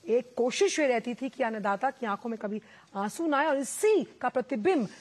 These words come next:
हम प्रधानमंत्री की तमाम योजनाओं और उनकी राजनीतिक इच्छा शक्ति में देखते हैं कि किस तरह से, अ, जब हम बात करते हैं नए भारत की, हम बात करते हैं उस कूटनीतिक पहल से लगातार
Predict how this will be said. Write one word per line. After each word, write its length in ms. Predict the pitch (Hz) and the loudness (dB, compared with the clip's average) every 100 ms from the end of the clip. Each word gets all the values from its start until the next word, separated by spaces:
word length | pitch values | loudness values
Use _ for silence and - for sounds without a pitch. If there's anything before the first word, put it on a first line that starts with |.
| - - | -18 -4
हम 220 | 320 254 | -2 -2
प्रधानमंत्री 840 | 208 - 185 214 208 208 190 226 226 | -4 -10 -6 -4 -4 -8 -8 -8 -8
की 340 | 226 233 233 - _ | -6 -6 -6 -10 _
तमाम 320 | 202 214 233 | -4 -2 0
योजनाओं 580 | 214 202 202 196 208 269 | -2 -4 -4 -2 2 2
और 100 | 226 | 2
उनकी 380 | 214 208 233 226 - _ _ - | -2 -4 -4 -4 -8 _ _ 0
राजनीतिक 580 | 208 226 214 269 294 - | 2 2 0 -2 -4 -6
इच्छा 280 | 196 - 226 | -12 -4 -4
शक्ति 400 | - 185 - 196 | -4 -8 -8 -8
में 140 | 185 | -6
देखते 320 | 180 180 - 190 | -6 -8 -8 -8
हैं 240 | 196 175 - - _ | -6 -8 -14 -20 _
कि 100 | 208 | -12
किस 220 | 202 262 - | -6 -6 -2
तरह 340 | 214 202 220 | -2 0 -4
से, 320 | 226 254 262 - - - | 0 0 0 -2 -20 -12
अ, 120 | 196 | -8
जब 220 | 185 196 | -6 -4
हम 160 | 220 190 | -4 -4
बात 220 | 190 226 - | -4 -4 -6
करते 320 | 202 180 208 | -10 -8 -8
हैं 220 | 208 208 202 - - | -6 -8 -10 -18 -12
नए 240 | 185 220 294 | -4 0 2
भारत 320 | 262 262 269 | 2 0 -2
की, 160 | 277 302 - - - | -6 -10 -12 -20 -10
हम 180 | 185 175 | -6 0
बात 280 | 202 220 - | 0 0 -6
करते 260 | 190 - | -10 -6
हैं 120 | 220 | -6
उस 140 | 233 - | -6 -8
कूटनीतिक 520 | - 233 240 - 233 - | -12 -8 -8 -8 -8 -8
पहल 260 | 208 214 254 | -8 -6 -6
से 160 | 254 | -4
लगातार 500 | 208 190 196 240 262 | -4 -4 -4 -2 -2